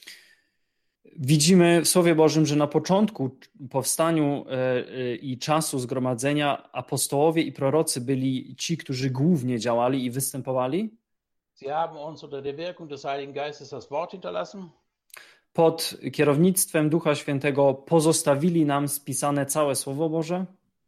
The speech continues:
Speaker 2: Das ist bis heute die Grundlage jeder guten Wortverkündigung.
Speaker 1: które do dzisiaj stanowi jedynym i zdrowym fundamentem do wszelkiego głoszenia i, e, wykładania Słowa Bożego.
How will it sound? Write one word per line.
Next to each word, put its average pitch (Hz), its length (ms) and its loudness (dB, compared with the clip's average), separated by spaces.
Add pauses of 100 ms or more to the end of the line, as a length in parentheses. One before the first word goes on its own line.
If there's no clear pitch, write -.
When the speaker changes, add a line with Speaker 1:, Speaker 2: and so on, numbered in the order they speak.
Speaker 2:
Das 127 140 -12
ist 143 160 -14
bis 127 160 -14
heute 139 280 -6
die 123 120 -14
Grundlage 123 580 -8
jeder 117 580 -10 (340)
guten 120 400 -14
Wortverkündigung. 95 1040 -14 (500)
Speaker 1:
które 156 480 4
do 156 200 2
dzisiaj 131 720 -4
stanowi 139 840 -6 (120)
jedynym 147 720 0
i 143 100 -4
zdrowym 143 440 0
fundamentem 139 840 -4
do 123 640 2
wszelkiego 143 480 -2
głoszenia 139 760 -2
i, 131 340 -4
e, 123 160 -6
wykładania 120 520 -6
Słowa 104 380 -6
Bożego. 98 440 -12